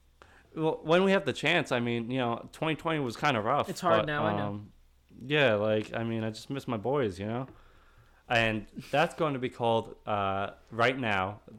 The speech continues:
Speaker 1: it's gonna be called The Chum Zone. We're still working on a subtitle. <laughs> But it's going to be, as opposed to, like, this podcast, we like to focus mostly on video games. Obviously, we drift off a lot.
Speaker 2: Yeah.
Speaker 1: Um, but
Speaker 2: Little
Speaker 1: that's
Speaker 2: bit.
Speaker 1: going to be a general pop culture podcast. A lot of them, you know, they watch a lot of anime or they're,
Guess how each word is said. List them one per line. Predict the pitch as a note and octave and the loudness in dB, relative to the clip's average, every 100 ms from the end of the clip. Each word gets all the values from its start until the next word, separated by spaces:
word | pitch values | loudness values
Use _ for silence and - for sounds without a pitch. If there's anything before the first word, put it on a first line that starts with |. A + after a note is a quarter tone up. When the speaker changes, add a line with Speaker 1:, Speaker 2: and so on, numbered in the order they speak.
| - | -10
Speaker 1:
it's | B2+ - | -8 0
gonna | B2+ | 0
be | B2 | 0
called | A#2+ A#2 A2+ | 0 -2 -2
The | |
Chum | G#2+ - A#2 B2 | -4 0 0 0
Zone. | C3+ C#3+ D#3 D#3+ | 0 -2 -4 -10
We're | B2 A#2 | -8 -4
still | - B2+ | 2 4
working | B2+ C3+ | 4 2
on | B2 | 0
a | A#2 | 0
subtitle. | - C#3+ C#3 B2+ A#2+ A#2 C3 - | 0 0 2 2 2 2 -2 -6
<laughs> | - - - - - | -20 -18 -20 -20 -2
But | D3 C#3 | 2 2
it's | C#3 | 2
going | D#3+ D#3 | 2 2
to | D#3+ | 2
be, | D3 D3 D3 | 2 2 2
as | D3 C3 | 0 0
opposed | C#3+ E3+ E3+ E3 | 2 2 2 2
to, | D#3 | -2
like, | B2+ B2 - | 2 0 0
this | C3 | -6
podcast, | - D3 C#3 D#3 D3+ | -2 -2 0 -2 -2
we | C#3+ | 0
like | B2 A#2 | -2 -2
to | A#2 | -4
focus | - A#2+ A#2 A#2 | -2 -2 -2 -4
mostly | A2+ - A2 | -6 -4 -6
on | G2 | -2
video | A2 A2 | -2 -2
games. | G#2 G#2+ G2+ - | -2 -4 -4 0
Obviously, | A#2 A#2+ A2+ - | 2 2 -2 -6
we | G#2 G2+ | -8 -6
drift | G2+ G#2 - | -4 -6 0
off | A2 A#2 - | 2 2 0
a | |
lot. | F#2 F2+ F#2 | 0 0 0
Speaker 2:
Yeah. | - A3 G3+ - - | 4 4 4 0 -10
Speaker 1:
Um, | G#2 G2+ - - F#2+ - - | -4 0 0 -2 -8 -20 -6
but | B2 | 0
Speaker 2:
Little | |
Speaker 1:
that's | D3+ D#3+ | 2 2
Speaker 2:
bit. | |
Speaker 1:
going | F3 | -2
to | D#3 | -2
be | C3+ | 0
a | A2+ | -2
general | G2+ A2+ A#2+ A#2 A2+ | 0 0 2 0 0
pop | - A2 - | 0 -2 -2
culture | A2+ A2 G#2 | -6 -6 -6
podcast. | - G2 F#2+ G2 F#2 - | -2 -4 -2 -4 -4 -4
A | |
lot | A2 A2 | -4 -2
of | A2+ | -2
them, | A2+ G#2+ | -4 -6
you | G#2+ G2+ | -6 -6
know, | F#2+ | -4
they | G2+ | -2
watch | G2 G2 | -2 -2
a | G2+ | -4
lot | F2+ | -4
of | F2+ - | -4 -6
anime | A2+ A#2+ A2+ A2 G#2+ G#2 | -2 -2 -2 0 0 -2
or | F#2+ F#2+ | -2 -4
they're, | F#2 F2+ | -4 -4